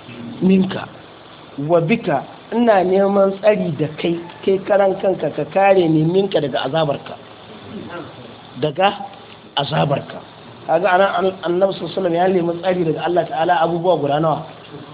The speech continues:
Da abubuwa uku. Ya nemi tsari, Allah ya tsare shi daga fushinsa. Allah ya tsare shi daga uqubarsa. Allah ya tsare shi daga azabarsa. Kuna ji da kyau ko? Ina son mu gane dukka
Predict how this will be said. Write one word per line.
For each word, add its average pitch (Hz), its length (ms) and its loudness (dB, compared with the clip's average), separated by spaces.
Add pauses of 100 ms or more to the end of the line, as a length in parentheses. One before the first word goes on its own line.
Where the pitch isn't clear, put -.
Da 139 100 -4
abubuwa 160 400 0
uku. - 260 -8 (560)
Ya 170 140 4
nemi 160 280 2
tsari, 156 260 0
Allah 165 240 0
ya 143 60 -2 (100)
tsare 175 300 -2
shi - 80 -4
daga 143 280 -2
fushinsa. 156 440 -2 (1080)
Allah 180 300 4
ya 147 60 2
tsare 147 300 0
shi 165 140 -2
daga 151 160 0
uqubarsa. 160 680 -2 (340)
Allah 180 260 2
ya 147 140 2
tsare 170 160 0
shi 160 100 4
daga 127 200 -2
azabarsa. 117 440 -8 (2250)
Kuna 175 180 4
ji 156 140 2
da 143 80 0
kyau - 180 0
ko? 151 200 -4 (300)
Ina 226 260 4
son 208 160 4
mu 170 120 2
gane 190 340 2 (100)
dukka - 500 -2